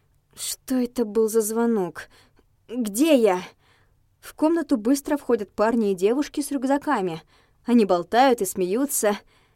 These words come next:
Это был школьный звонок. Они садятся за столы, громко переговариваясь между собой. Я замечаю движение возле своих ног и дергаюсь от неожиданности. Кто-то нагнулся и собирает книги, упавшие на пол.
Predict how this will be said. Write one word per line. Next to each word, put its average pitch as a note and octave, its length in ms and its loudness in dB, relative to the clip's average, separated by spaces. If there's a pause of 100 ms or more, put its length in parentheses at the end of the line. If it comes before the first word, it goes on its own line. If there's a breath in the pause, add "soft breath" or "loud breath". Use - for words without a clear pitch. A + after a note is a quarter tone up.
(380)
Это C4 360 2
был A#3+ 240 2
школьный E3+ 580 -8
звонок. D#3+ 680 -10 (640)
Они D4+ 220 4
садятся B3 400 0
за G#3+ 100 2
столы, G3+ 600 0 (320 soft breath)
громко C4 360 4
переговариваясь G3+ 800 2
между F#3 300 -2
собой. E3+ 600 -6 (460)
Я G3 140 2
замечаю G#3 420 0
движение G3+ 480 2
возле G3 260 -2
своих G#3 360 -2
ног C4+ 340 -2 (240 soft breath)
и A3 100 0
дергаюсь A#3+ 460 4
от - 220 -4
неожиданности. G#3 840 0 (500)
Кто-то D4 440 -4
нагнулся C4+ 560 2
и - 20 0
собирает A#3 520 2
книги, C4 440 2
упавшие F#3 500 -2
на F#3 220 -2
пол. D#3+ 240 -6